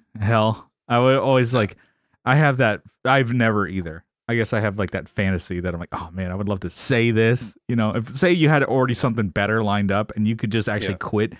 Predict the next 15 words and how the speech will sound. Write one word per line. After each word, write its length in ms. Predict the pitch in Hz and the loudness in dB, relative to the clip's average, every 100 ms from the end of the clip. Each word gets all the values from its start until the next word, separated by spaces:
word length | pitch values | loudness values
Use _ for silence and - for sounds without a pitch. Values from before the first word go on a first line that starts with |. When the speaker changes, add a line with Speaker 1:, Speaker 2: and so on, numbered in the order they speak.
| _ _ _ | _ _ _
Speaker 1:
and 140 | 113 110 | -4 0
not 220 | 107 107 | 2 2
even 180 | 110 104 | 2 0
do 160 | 113 | 0
the 80 | 107 | 0
two 180 | 98 113 | 0 0
weeks, 200 | 113 110 | 0 -2
just 180 | 110 - | -4 -2
like, 220 | 98 87 _ _ | -4 -4 _ _
"Hey, 200 | 127 98 - _ | -2 -2 -2 _
fuck 340 | - 107 107 165 | -6 -4 -6 -4
you, 300 | 107 104 92 | -2 0 -2
pal." 500 | 110 98 95 92 - - | -2 0 0 0 -4 -10
<laughs> 220 | - - - _ _ - | -10 -10 -18 _ _ -12
Speaker 2:
It, 160 | 120 | -8